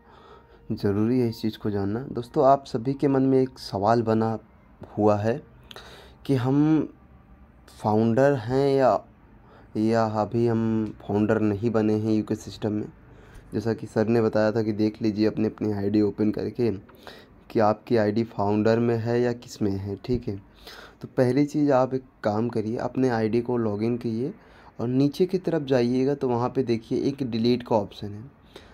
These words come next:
अगर आपका डिलीट का ऑप्शन शो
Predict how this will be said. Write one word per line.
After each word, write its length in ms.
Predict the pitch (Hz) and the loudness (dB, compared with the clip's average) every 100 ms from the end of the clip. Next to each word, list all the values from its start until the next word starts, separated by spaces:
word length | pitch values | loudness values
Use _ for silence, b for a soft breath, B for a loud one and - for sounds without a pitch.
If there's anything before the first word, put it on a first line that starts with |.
| B | B
अगर 260 | 120 123 147 | -2 0 2
आपका 640 | 139 143 - - 156 160 | 2 2 -4 -2 2 4
डिलीट 600 | 147 113 110 113 123 135 | 2 -2 0 0 0 -4
का 180 | - 131 | 0 2
ऑप्शन 500 | 127 113 - - 117 | 4 2 -2 0 0
शो 280 | 110 - 113 | 0 0 2